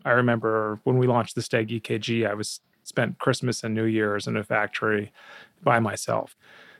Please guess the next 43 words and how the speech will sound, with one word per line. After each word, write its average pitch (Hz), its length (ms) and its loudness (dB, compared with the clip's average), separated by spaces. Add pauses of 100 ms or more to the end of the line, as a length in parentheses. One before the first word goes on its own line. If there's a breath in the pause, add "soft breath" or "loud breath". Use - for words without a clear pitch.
thinking 165 220 8
to 156 80 4
myself, 135 340 4
"What 151 280 4
am 151 80 2
I 127 100 2
doing 110 640 2 (260)
as 113 160 0
my 107 140 0
family's 107 380 -2
having, 104 540 -2
uh, - 200 -6
you - 100 -6
know, 110 100 -2
Christmas 113 400 -4
dinner - 240 -2
together?" 107 440 -2 (680 loud breath)
But 165 120 6
that's 185 220 6
what's 190 160 -2
required. 160 560 4
Like, 113 200 0 (180)
again, 127 300 0
this, 117 180 -4
this 135 260 0
is 98 120 -2
hard. 117 440 4
I 120 120 -2
hadn't 120 320 2
done 110 180 2
it 107 80 -4
before. 104 500 -2 (560 loud breath)
I 113 140 0
had 104 320 -4
to 117 80 -6
be 113 240 -8
there. 156 340 0 (120)
Now, 151 360 6
you 147 160 2
know, 117 100 2
fast 117 320 0
forward 113 500 0
to 110 340 0